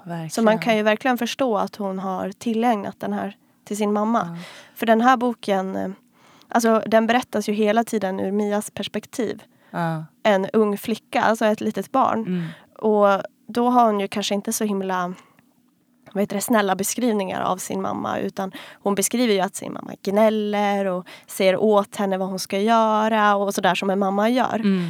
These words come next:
Speaker 2: Men samtidigt kan man genom andra karaktärer, alltså hennes mors vänner, se vilken underbar kvinna som gömmer sig där bakom.
Speaker 1: Ja,
Speaker 2: Och det är så
Speaker 1: verkligen.
Speaker 2: smart av henne att liksom beskriva,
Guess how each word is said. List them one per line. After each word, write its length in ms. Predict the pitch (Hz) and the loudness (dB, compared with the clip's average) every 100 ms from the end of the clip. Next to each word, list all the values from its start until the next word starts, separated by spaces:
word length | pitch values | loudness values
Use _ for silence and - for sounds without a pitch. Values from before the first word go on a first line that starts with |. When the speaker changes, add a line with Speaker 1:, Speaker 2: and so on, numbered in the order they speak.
| 165 | -2
Speaker 2:
Men 160 | 220 208 | 0 2
samtidigt 600 | 233 208 208 254 254 - | 2 0 0 -4 -4 -4
kan 180 | 233 202 | -2 -2
man 140 | 190 | 0
genom 260 | 202 202 202 | 0 0 0
andra 440 | - 226 208 247 285 | 2 2 2 0 0
karaktärer, 800 | - 202 202 - 196 185 185 185 | -2 -4 -4 -2 0 2 0 -2
alltså 220 | 202 208 | -2 -2
hennes 280 | 208 196 196 | -2 -2 0
mors 300 | 220 196 - | -2 -2 -6
vänner, 680 | 196 220 196 208 269 - 226 - - - | -2 0 0 0 0 -2 -4 -12 -20 -20
se 440 | - - 277 226 196 | -12 -4 0 2 2
vilken 340 | 196 - 185 | -2 -4 0
underbar 360 | 202 196 185 190 | 0 0 -2 -4
kvinna 320 | - 202 214 | -2 0 0
som 160 | 202 | 0
gömmer 360 | 220 285 202 196 | 0 0 0 -4
sig 180 | - 196 | -6 -4
där 80 | 208 | -2
bakom. 280 | 220 - 190 | -2 2 2
Speaker 1:
Ja, 300 | 175 170 170 - | 4 0 -4 -2
Speaker 2:
Och 80 | |
det 80 | 226 | 2
är 60 | 220 | 2
så 80 | 226 | 2
Speaker 1:
verkligen. 120 | 180 | 2
Speaker 2:
smart 400 | 285 277 226 202 | 4 6 4 2
av 100 | 202 | 2
henne 280 | 220 196 190 | 2 0 0
att 180 | 202 196 | 0 0
liksom 240 | - 202 | -2 -4
beskriva, 580 | 196 - 202 190 185 | -4 -6 -6 -4 -4